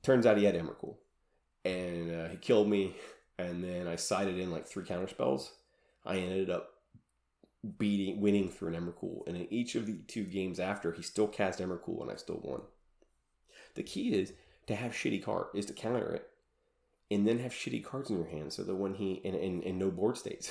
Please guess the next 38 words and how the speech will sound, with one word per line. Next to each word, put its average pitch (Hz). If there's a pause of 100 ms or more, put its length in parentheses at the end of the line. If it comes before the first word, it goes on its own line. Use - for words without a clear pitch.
<laughs> -
when 113
he 113
takes 110
control -
of 110
your 110
turn, - (260)
he -
can't -
really 131
do 113
anything. - (1600)
And 92
he 107
doesn't 98
have 92
a 87
big 87
creature -
anymore. 52 (260)
That's -
how 92 (260)
all 107
of 101
my 98
wins 87
went 87 (180)
against 82
him. 67 (920)
<sighs> -
Where 165
did 170
I 165
get 170
into 117
that -
story? -